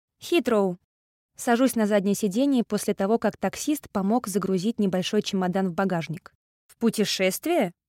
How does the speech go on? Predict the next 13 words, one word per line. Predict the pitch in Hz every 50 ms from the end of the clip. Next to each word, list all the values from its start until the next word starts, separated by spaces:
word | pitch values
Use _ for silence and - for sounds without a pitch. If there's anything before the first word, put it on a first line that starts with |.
| _ _ _ _
Мне | - 214 220 214 208
попадается | - 214 - 220 208 202 208 208 202 196 - - 208
разговорчивый | 208 185 196 202 226 233 220 190 180 - - - 185 190 190 180 254 - _
кэбмен, | - 208 190 180 165 185 180 170 170 175 - _ _ _
так | - 214 190 -
мы | 202 190
называем | 185 190 170 196 170 196 196 190 185
наших | 185 185 175 - - 170 -
лондонских | - 208 208 202 190 180 190 175 - - - 190 -
таксистов, | - 214 208 - - 180 165 - - - - _ _ _ _ _ _ _ _
желтым | - 202 233 220 180 - 202 196
значком, | 185 202 214 220 - - - 208 185 180 180 175
дающим | 202 196 190 208 220 202 - - 208 196 185